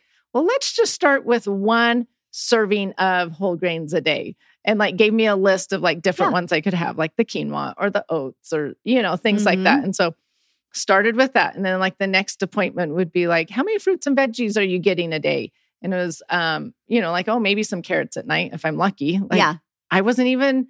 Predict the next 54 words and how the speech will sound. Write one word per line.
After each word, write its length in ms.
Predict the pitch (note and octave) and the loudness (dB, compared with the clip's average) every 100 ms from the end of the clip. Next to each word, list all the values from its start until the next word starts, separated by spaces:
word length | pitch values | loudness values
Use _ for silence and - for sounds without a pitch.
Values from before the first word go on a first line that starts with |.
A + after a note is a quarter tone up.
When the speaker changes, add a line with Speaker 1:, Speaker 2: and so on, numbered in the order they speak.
| _ | _
Speaker 2:
<laughs> 300 | - C4 - | -4 -4 2
Speaker 1:
you 120 | E4 | 4
would 120 | B4+ | 6
think 160 | C5+ C5+ | 4 4
it's 120 | C#5 | 0
common 320 | - A4+ G#4+ G4+ | 2 2 2 2
sense, 320 | A4+ F4+ A#3+ | 2 2 2
but 140 | F4 | 2
it 80 | F4+ | 2
wasn't. 440 | E4 G#4 B4 A4+ C4+ | 2 2 4 4 2
Speaker 2:
No. 60 | D5 | 4
Speaker 1:
I, 260 | C5 D4+ - | 4 2 2
I 100 | D4+ | 0
just 180 | F#4 B3+ | 0 2
ate 180 | E4 C#4+ | 2 4
Speaker 2:
Yeah. 140 | G4 | 4
Speaker 1:
whatever. 360 | G4 G4 F4 C4 | 6 4 4 2
And 220 | A#3 B3+ | 2 2
I 60 | B3+ | 2
was 100 | B3 | 2
like, 160 | A3+ - _ _ _ _ - | 0 -4 _ _ _ _ -2
"I 80 | G3+ | 2
don't 100 | C#4 | 2
know. 60 | C5 B4 | 2 2
Am 60 | |
I 60 | A#3 | 0
supposed 240 | - G#3+ | 0 2
to 40 | F#4 | 4
have 120 | G4+ | 4
fruits 260 | G4+ G4+ G4 | 2 0 2
and 80 | G4 | 4
vegetables 480 | G4+ - D#4+ G4 | 2 0 0 2
every 220 | F#4+ F#4 G4+ | 4 4 6
Speaker 2:
Well, 80 | G4 | 6
Speaker 1:
day?" 140 | G#4+ | 6
Speaker 2:
'cause 180 | A#4 F4 | 4 4
we, 360 | D4 D#4 D#4 D4 - A#3 | 0 2 0 -2 -8 2
back 220 | B3+ A#3+ | 4 4
then, 340 | A3 G3+ F3 G#3 | 2 2 4 2
and, 260 | G#3+ G3 G3+ | 0 0 0
and 160 | B3+ C#4 | 0 0
kind 240 | - D#4+ | -2 -2
of 60 | A#4 | -2
still 220 | - G3+ | -4 -6
today 260 | F3 D#3 D3+ | -8 -8 -8
a 60 | |
little 180 | - F#3+ | -8 -10
bit 180 | - - | -8 -4
too, 280 | - F#3 - | 0 0 0
it's 220 | G#3 - | -2 -2
so 200 | - G#3 | 0 0
much 200 | G#3 G#3 | 0 -2
about 300 | A#3+ G3+ F3+ | 0 0 2
the, 260 | F3+ E3+ | 0 0